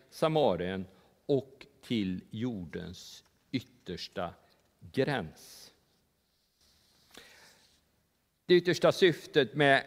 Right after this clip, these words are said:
anden är inte att du och jag ska kunna räkna in lite övernaturliga inslag i våra liv.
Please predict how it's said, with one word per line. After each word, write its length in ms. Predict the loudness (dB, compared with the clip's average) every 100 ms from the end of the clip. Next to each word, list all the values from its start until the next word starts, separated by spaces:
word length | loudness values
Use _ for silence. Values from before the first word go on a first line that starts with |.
| 2
anden 640 | 4 6 2 0 0 0 -4 -14 -20 _ _ _ _ 0
är 380 | 4 6 4 0 -4
inte 800 | 0 0 -2 -8 -6 2 2 0 -10 -20 _ _ _ _ _ _ _ _ _ -2
att 180 | 0
du 120 | 2 2
och 140 | 2
jag 140 | 2
ska 160 | 0 -6
kunna 280 | -4 -2 0
räkna 440 | 0 0 -2 -2
in 300 | 0 0 0
lite 340 | 0 -2 -2 -4 2
övernaturliga 1200 | 4 4 2 -4 -10 -4 -4 -2 -2 2 4
inslag 600 | 2 0 -6 -2 0 0
i 40 | 0
våra 340 | 0 2 2
liv. 420 | 2 0 -2 -6